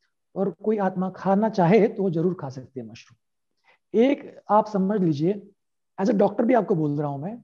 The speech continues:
कि हम patient को ये बातें बोलते हैं, है ना? patient को, Suppose एक kidney specialist है, वो क्या कहते हैं कि आपको नॉनवेज नहीं खाना है, तो वह सामने वाले व्यक्ति पूछते हैं कि फिर अंडा, तो बोलते नहीं,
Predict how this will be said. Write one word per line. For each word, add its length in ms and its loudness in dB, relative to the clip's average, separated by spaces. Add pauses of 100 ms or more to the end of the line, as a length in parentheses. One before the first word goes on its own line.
(500)
कि 80 0
हम 400 -2 (280)
patient 320 -2
को 100 2
ये 80 6
बातें 300 2
बोलते 260 -6
हैं, 80 -12
है 80 -6
ना? 60 -6
patient 380 -6
को, 300 2 (280)
Suppose 420 -2
एक 100 0
kidney 200 0
specialist 500 0
है, 100 -4
वो 120 2
क्या 120 2
कहते 260 0
हैं 180 0
कि 200 -6
आपको 720 -4
नॉनवेज 300 -4
नहीं 100 -4
खाना 240 -10
है, 180 -14 (680)
तो 400 0
वह 320 0 (140)
सामने 340 0
वाले 140 4
व्यक्ति 240 -2
पूछते 340 0
हैं 320 -4 (220)
कि 80 -4
फिर 160 0
अंडा, 300 4 (1120)
तो 80 -2
बोलते 180 2
नहीं, 220 2